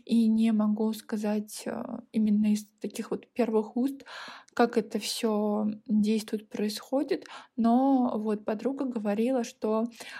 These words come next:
э, очень хочет попробовать, э, с парнем, потому что, ну, вот такие как-то игры их, э, м, заводят, и ей кажется это довольно интересным.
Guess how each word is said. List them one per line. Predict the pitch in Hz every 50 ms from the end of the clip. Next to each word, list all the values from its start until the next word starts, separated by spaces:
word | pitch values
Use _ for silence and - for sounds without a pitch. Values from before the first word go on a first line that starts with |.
| - - -
э, | 214
очень | 226 220 214 214 214 - - 233 226 226 - 214 214
хочет | - - - 233 262 269 - 269 277
попробовать, | - 214 208 226 214 214 214 208 208 208 202 202 - - -
э, | - 208 208 208
с | 202 - - - _
парнем, | - 214 226 247 277 302 294 277 269
потому | 269 - 226 208 202 214 233
что, | 220 - - - 247 226 226 220 - - - - - - _ _ _ _ _ _ _ -
ну, | 285 285 240
вот | 214 208 214 - - - _ _ _
такие | - 240 233 - 240 220
как-то | 220 202 - - - 226
игры | - - - - 220 226 226 208 214 196
их, | 170 - - - 226 220 208 - - -
э, | -
м, | 208 202 202 208 208 208 202 202 190 214 - - _ - - - - - _
заводят, | 226 - 233 220 208 220 233 302 359 - - - -
и | 233
ей | 254 254 247 214
кажется | 214 - - 220 226 233 226 226 - -
это | 220 214 - 208
довольно | 214 214 202 220 226 214 214 208
интересным. | 208 208 208 - 226 220 214 226 277 269 - 339 311